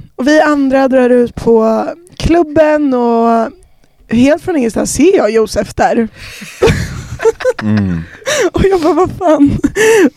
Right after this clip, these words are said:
Speaker 1: Är inte du med Benji?" Och han bara, "Nej." <laughs> Han sover.
Speaker 2: Sover.
Speaker 1: Ehm, men ja, så jag är lite med, alltså jag, i va-, jag brukar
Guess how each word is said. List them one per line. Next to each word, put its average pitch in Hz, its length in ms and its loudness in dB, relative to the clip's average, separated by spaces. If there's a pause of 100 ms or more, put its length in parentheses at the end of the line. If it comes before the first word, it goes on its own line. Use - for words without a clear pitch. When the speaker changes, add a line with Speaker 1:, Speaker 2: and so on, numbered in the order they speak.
Speaker 1:
Är 294 80 2
inte 262 180 0
du 349 120 2
med 233 140 -4
Benji?" 320 680 -2 (140)
Och 254 80 -8
han 370 140 -2
bara, 269 120 2 (160)
"Nej." 285 180 -8 (320)
<laughs> - 0 - (1900)
Han 427 260 -2 (120)
sover. 349 580 -2 (180)
Speaker 2:
Sover. - 580 -12 (1600)
Speaker 1:
Ehm, 226 500 2 (680)
men 269 260 2
ja, 311 200 2
så - 140 -4
jag 277 120 4
är 262 80 2
lite 269 280 -2
med, 240 540 2 (340)
alltså 247 200 -2
jag, 247 500 2
i 247 120 -2
va-, 220 300 0
jag 240 200 0
brukar 220 580 -2